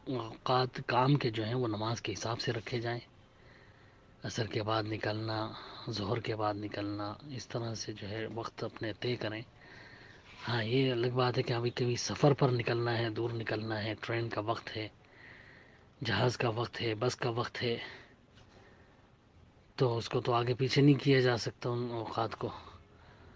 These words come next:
तो ऐसे हालात में, ऐसी मजबूरी में ज़ोहर के साथ असर पढ़ सकते हैं। दो नमाजें एक साथ मिला करके पढ़ करके निकल सकते हैं सफ़र वगैरह पर।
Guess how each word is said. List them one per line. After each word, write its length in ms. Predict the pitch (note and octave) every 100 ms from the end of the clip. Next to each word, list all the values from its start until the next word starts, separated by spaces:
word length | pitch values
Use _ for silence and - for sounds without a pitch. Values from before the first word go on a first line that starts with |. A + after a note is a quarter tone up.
| - - -
तो 80 | -
ऐसे 240 | C#3 -
हालात 520 | B2+ B2 B2 B2+ C#3+ B2+
में, 340 | A#2+ E3 B2
ऐसी 200 | A2+ C3
मजबूरी 560 | A#2+ G#2+ A2 A#2+ C#3+ C3+
में 200 | A2+ D#3 - - - - - - - - - -
ज़ोहर 420 | G#2 C3+ A2 D3+ D3+
के 180 | C#3+ A#2
साथ 440 | B2 B2 C3+ - - - -
असर 240 | G#2+ C3+
पढ़ 200 | B2+ A2+ G2+
सकते 360 | G2 - A2
हैं। 180 | F2 G#2 - - - - - - - - - - - - - - - - -
दो 160 | C3+ C3+
नमाजें 460 | A#2 A2 A2 B2+
एक 200 | A#2 A#2
साथ 280 | - A#2+ A#2
मिला 240 | A2+ G#2+ G#2+
करके 300 | A#2 A2+ C#3
पढ़ 200 | - D3
करके 340 | C3 A2+ G2 C#3
निकल 280 | C3 A#2+ A#2
सकते 300 | G#2 - A2
हैं 120 | F#2+
सफ़र 320 | F#2+ G2+ G#2+
वगैरह 300 | G2 G2+ G2 F#2+
पर। 160 | -